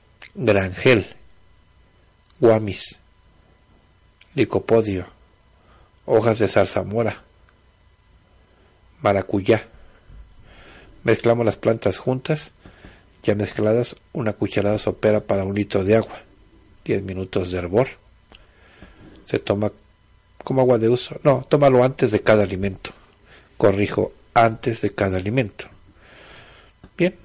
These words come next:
ahora vamos a buscar suplementos. Utilizamos lo siguiente: gla con damiana, o sea, G L A, gla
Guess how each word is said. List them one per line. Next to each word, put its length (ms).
ahora 280
vamos 260
a 40
buscar 360
suplementos. 1120
Utilizamos 680
lo 120
siguiente: 600
gla 500
con 180
damiana, 580
o 40
sea, 220
G 360
L 440
A, 220
gla 380